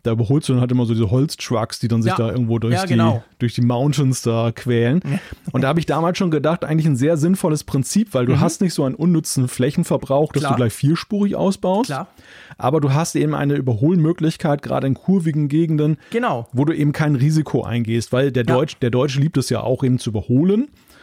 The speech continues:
Speaker 1: Und das
Speaker 2: Mhm.
Speaker 1: macht er auch sehr gerne sehr riskant, ne? Also man hat so eine Sichtweite von
Speaker 2: Okay.
Speaker 1: zehn Metern.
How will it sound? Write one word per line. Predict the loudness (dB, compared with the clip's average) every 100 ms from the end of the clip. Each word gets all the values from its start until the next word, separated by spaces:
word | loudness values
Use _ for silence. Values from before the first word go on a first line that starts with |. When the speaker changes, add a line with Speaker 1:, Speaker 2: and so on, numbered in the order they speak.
| -10
Speaker 1:
Und | -4 0
das | 2
Speaker 2:
Mhm. | 2
Speaker 1:
macht | 0
er | -2
auch | -2
sehr | -2 0
gerne | 0 0
sehr | 0 -2
riskant, | -2 -6 -4 -2 -2 -2
ne? | 0 0
Also | 0
man | 2 0
hat | 0
so | 0
eine | 0
Sichtweite | 0 0 -2 0
von | 0 0
Speaker 2:
Okay. |
Speaker 1:
zehn | 2 2
Metern. | 2 0 0 0 0